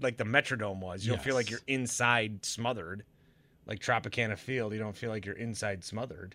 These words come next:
Speaker 2: Mm-hmm.
Speaker 1: You don't feel like that. So, yeah, I, I'd much rather have, 'cause rain, rain delays are no fun.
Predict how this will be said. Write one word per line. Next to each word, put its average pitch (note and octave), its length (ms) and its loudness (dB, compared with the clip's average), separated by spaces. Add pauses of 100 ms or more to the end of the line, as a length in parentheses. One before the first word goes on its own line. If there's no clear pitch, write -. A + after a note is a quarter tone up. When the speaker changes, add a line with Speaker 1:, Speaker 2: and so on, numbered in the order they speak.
(120)
Speaker 2:
Mm-hmm. B2+ 240 0
Speaker 1:
You A#3 80 -4 (180)
don't A2+ 140 -6
feel A2+ 100 -2
like F#2 160 -6
that. G#2+ 260 -4 (320)
So, - 160 4
yeah, F#3+ 200 12
I, D#3+ 200 8
I'd E3 100 8
much D3+ 240 2
rather A#2+ 280 4
have, G#2+ 300 2 (120)
'cause D#3+ 180 0
rain, F#3+ 280 6
rain F#3+ 200 8
delays G#2+ 280 0
are F#2+ 60 -6
no F2 160 -6
fun. F2+ 280 -10